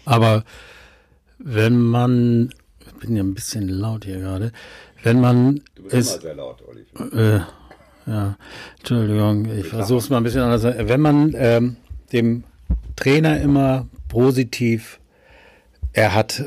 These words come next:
Speaker 1: also wenn die erste Halbzeit nicht gut gelaufen ist und dann kommen sie raus, also das haben wir gegen Würzburg gesehen, dann kommen sie raus und drehen das Spiel und ballern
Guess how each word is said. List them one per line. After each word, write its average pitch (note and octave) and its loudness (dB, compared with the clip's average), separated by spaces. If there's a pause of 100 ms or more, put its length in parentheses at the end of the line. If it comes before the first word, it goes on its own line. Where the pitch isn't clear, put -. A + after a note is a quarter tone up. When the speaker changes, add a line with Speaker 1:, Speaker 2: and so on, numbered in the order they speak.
Speaker 1:
also G2+ 0
wenn A2 2
die A2 2
erste G#2 0
Halbzeit G#2+ 0
nicht G2+ -4
gut A2+ -2
gelaufen G2+ 0
ist F2+ -4
und G2+ -4
dann G#2 0
kommen A#2 2
sie G#2+ 2
raus, G2 0
also G2+ -2
das G2 0
haben A#2 4
wir G#2+ 4
gegen G2+ 0
Würzburg G#2+ 0
gesehen, G2+ 0
dann F#2+ 0
kommen A2+ 0
sie A2 4
raus G2+ 2
und G2+ -2
drehen G#2 2
das F#2+ 0
Spiel G2+ -2
und F#2+ -4
ballern G2 0